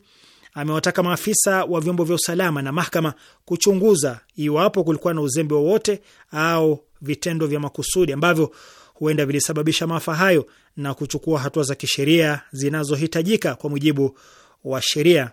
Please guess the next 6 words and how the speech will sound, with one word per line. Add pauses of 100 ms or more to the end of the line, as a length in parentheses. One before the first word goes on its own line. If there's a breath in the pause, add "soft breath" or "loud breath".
(400)
Amesema
kama
navyonukuu, (100)
"Maafisa
wote
lazima